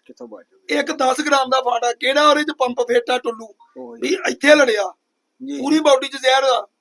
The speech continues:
Speaker 2: ਤੇ ਉਹ ਮਣਕਾ, ਫਿਰ ਮੈਂ ਇੱਥੇ ਸਰਕਾਰੀ ਹਸਪੀਟਲ ਇੱਕ ਮਣਕਾ ਦੇ ਦੇਣਾ।
Speaker 1: ਹੂੰ।
Speaker 2: ਇੱਕ ਮੈਂ ਗੁਰੂ ਨਾਨਕ ਹਸਪੀਟਲ ਦੇ ਦੇਣਾ, ਇੱਕ ਮੈਂ ਤਰਨ ਤਾਰਨ ਦੇ ਦੇਣਾ।
Speaker 1: ਹੂੰ।
Speaker 2: ਪੰਜ ਚਾਰ ਸੌ ਰੁਪਈਏ ਦਾ ਮਣਕਾ ਵਾ।
Speaker 1: ਜੀ।
Speaker 2: ਜੇ ਮੈਂ ਵੀਹ ਮਣਕੇ ਵੰਡ ਵੀ ਦਊਂਗਾ ਤਾਂ ਦਸ ਹਜ਼ਾਰ ਦੇ ਮਣਕੇ ਆ।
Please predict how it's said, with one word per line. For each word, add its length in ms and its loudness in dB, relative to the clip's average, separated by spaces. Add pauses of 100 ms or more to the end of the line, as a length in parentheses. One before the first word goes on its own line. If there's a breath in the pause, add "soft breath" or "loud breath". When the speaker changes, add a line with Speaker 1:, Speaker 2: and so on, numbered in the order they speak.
(240)
Speaker 2:
ਤੇ 60 -16
ਉਹ 220 0
ਮਣਕਾ, 400 -2 (120)
ਫਿਰ 280 -2
ਮੈਂ 120 -2
ਇੱਥੇ 140 -6
ਸਰਕਾਰੀ 340 -4
ਹਸਪੀਟਲ 380 -2
ਇੱਕ 120 -12
ਮਣਕਾ 300 -12
ਦੇ 120 -16
ਦੇਣਾ। 180 -20 (460)
Speaker 1:
ਹੂੰ। 200 -12
Speaker 2:
ਇੱਕ 160 -2
ਮੈਂ 140 -4
ਗੁਰੂ 200 -10
ਨਾਨਕ 160 -8 (140)
ਹਸਪੀਟਲ 260 -10
ਦੇ 160 -8
ਦੇਣਾ, 140 -10
ਇੱਕ 120 -14
ਮੈਂ 100 -6
ਤਰਨ 220 -12
ਤਾਰਨ 220 -8
ਦੇ 160 -8
ਦੇਣਾ। 200 -16
Speaker 1:
ਹੂੰ। 420 -16
Speaker 2:
ਪੰਜ 220 -6
ਚਾਰ 180 2
ਸੌ 120 -2
ਰੁਪਈਏ 220 -4
ਦਾ 100 0
ਮਣਕਾ 320 -4
ਵਾ। 260 -2 (100)
Speaker 1:
ਜੀ। 180 -16
Speaker 2:
ਜੇ 200 -8
ਮੈਂ 120 -4
ਵੀਹ 180 -6
ਮਣਕੇ 280 -2
ਵੰਡ 260 -2
ਵੀ 120 -10
ਦਊਂਗਾ 340 0
ਤਾਂ 120 -4
ਦਸ 80 0
ਹਜ਼ਾਰ 220 2
ਦੇ 100 0
ਮਣਕੇ 340 -12
ਆ। 60 -20